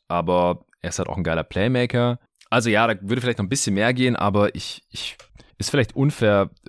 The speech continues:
ihn jetzt hier rauszunehmen, aber ich glaub, dass sein höchstes offensives Ceiling gar nicht so weit weg ist von dem, was wir halt schon von ihm gesehen haben. Und bei Luka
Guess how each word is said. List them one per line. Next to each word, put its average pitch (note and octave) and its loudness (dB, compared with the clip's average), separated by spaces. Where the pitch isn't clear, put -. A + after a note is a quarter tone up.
ihn G2+ 0
jetzt G2 -2
hier F#2+ 0
rauszunehmen, G#2+ 0
aber F#2+ -2
ich - -8
glaub, G#2 -4
dass - -6
sein G#2+ 0
höchstes A#2 -4
offensives G#2 -4
Ceiling A2 0
gar F2+ 0
nicht G#2+ -2
so G2+ -6
weit F#2 -4
weg - -6
ist - -16
von F2+ -2
dem, F#2+ -2
was F2+ -6
wir E2+ -2
halt - -6
schon F2 -6
von E2+ -6
ihm E2 -4
gesehen E2+ -4
haben. D2 -6
Und - -8
bei E2+ 0
Luka F#2+ -2